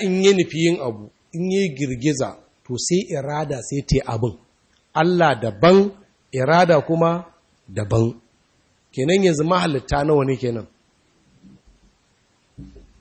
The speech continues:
Kuma Allah ya ce da akwai abin bauta guda biyu, da duniyar nan ta watse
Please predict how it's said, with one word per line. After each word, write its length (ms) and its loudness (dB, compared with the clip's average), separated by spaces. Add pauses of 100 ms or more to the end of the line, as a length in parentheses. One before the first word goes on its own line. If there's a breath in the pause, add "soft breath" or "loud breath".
(840)
Kuma 280 -6
Allah 280 0
ya 80 0
ce 200 -4
da 200 -2
akwai 520 0 (440)
abin 340 -2
bauta 460 2
guda 400 2
biyu, 400 0 (380 soft breath)
da 140 -4
duniyar 340 0
nan 180 -2
ta 160 -6
watse 320 -2